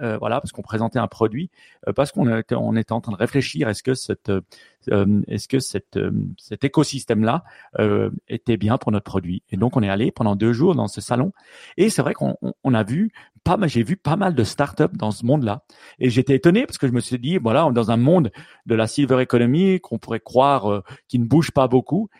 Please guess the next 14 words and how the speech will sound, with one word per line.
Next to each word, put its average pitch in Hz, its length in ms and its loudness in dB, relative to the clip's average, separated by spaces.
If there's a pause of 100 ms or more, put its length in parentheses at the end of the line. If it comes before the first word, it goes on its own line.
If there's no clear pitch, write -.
(120)
eh 113 100 -2
ben, 127 200 2
il 123 120 -2
était 110 320 -4 (240)
hyper 185 580 -4
digital 135 640 -2
et 113 40 -2
il 110 60 -4
y 113 40 -4
avait 113 140 0
beaucoup, 160 280 0
beaucoup 147 240 0
de - 80 -16
solutions, 156 640 0